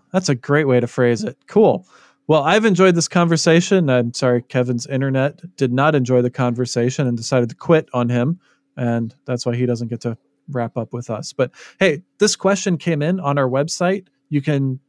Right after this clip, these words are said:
go there, crucialproductions dot org, and click the Ask a Question button at the top menu there, or send a question directly via email, questions at crucialproductions dot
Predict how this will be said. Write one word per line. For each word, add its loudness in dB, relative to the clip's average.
go 2
there, 4
crucialproductions -4
dot -2
org, 0
and 0
click -2
the -2
Ask -2
a -4
Question -2
button -2
at -4
the -10
top -4
menu 0
there, 2
or 2
send 0
a 0
question -4
directly 0
via 0
email, -2
questions -4
at -4
crucialproductions -4
dot -4